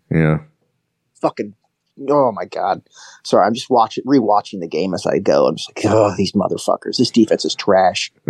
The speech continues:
Speaker 2: And shouldn't be. It
Speaker 1: Yeah.
Speaker 2: shouldn't be trash, but it's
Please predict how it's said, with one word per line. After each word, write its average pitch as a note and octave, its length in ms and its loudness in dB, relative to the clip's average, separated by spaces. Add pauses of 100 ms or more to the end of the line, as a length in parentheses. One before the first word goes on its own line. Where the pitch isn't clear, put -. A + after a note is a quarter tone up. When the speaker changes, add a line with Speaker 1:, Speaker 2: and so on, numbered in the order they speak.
(420)
Speaker 2:
And A#2+ 120 2
shouldn't D3+ 440 2
be. E2+ 220 -10 (300)
It A#2 120 -8
Speaker 1:
Yeah. D#3 180 2
Speaker 2:
shouldn't C#3 280 2
be A#2+ 140 0
trash, - 500 -6
but G#2 100 0
it's - 220 -2